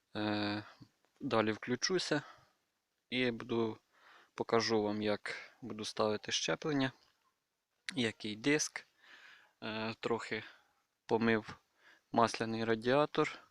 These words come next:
е, почистив, продув, помив водяний радіатор. І на черзі, е,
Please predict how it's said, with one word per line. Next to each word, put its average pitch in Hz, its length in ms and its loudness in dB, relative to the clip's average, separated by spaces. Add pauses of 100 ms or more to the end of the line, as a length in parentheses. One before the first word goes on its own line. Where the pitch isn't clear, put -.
(600)
е, 113 600 -4
почистив, 117 580 0
продув, 113 420 2
помив 113 640 0 (480)
водяний 117 520 2
радіатор. 147 640 2 (680)
І 117 720 2 (340)
на 113 240 -2
черзі, 120 560 2 (720)
е, 107 420 -2